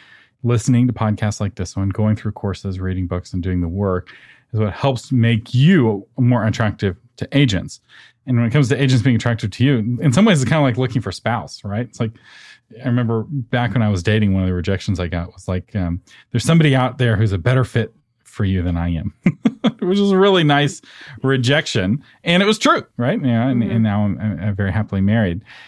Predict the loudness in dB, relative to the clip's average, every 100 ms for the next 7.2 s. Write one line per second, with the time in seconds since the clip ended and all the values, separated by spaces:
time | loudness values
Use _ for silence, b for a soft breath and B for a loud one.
0 | B -2 0 0 0 0 2 2 0 -2
1 | -4 -2 -2 -2 -2 -2 0 -2 -4 -6
2 | -6 -2 -2 -2 -10 -10 -10 -12 b _
3 | -18 -12 -8 -4 -4 -6 -10 -10 -10 -8
4 | -8 -8 -8 -8 -8 -4 -4 -2 -4 -2
5 | -2 -2 -2 0 0 0 -2 -4 -4 -4
6 | -2 -2 -2 -4 -6 -8 -6 -6 -4 -8
7 | -8